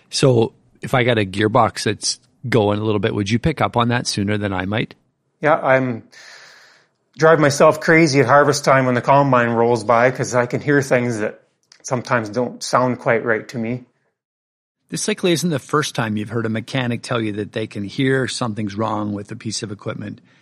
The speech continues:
Speaker 1: before looking at it. Although in this particular case, I think, uh, I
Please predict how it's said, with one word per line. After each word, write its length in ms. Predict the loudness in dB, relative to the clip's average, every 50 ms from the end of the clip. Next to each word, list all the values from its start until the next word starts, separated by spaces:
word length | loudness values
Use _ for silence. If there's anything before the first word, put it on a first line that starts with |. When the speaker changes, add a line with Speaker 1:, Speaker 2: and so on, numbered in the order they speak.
| _
Speaker 1:
before 300 | _ -8 -2 0 0 0
looking 320 | 0 -2 -2 -4 -6 -8 -10
at 140 | -10 -12 -14
it. 140 | -16 -16 -18 _ _ _ _ _ _ _ _ _ _ _ _ _
Although 240 | -4 0 0 2 2
in 80 | 2
this 160 | 2 0 -2 -2
particular 520 | -4 -4 -2 0 -2 -2 0 -2 -2 -2
case, 460 | -2 -2 -2 0 0 -2 -2 -6 -10 -12 _ _ _ _ _ _ _ _
I 180 | -2 0 0 0
think, 320 | 0 -2 -4 -4 -4 -4
uh, 60 | -6 -6
I 360 | -6 -6 -8 -10 -10 -12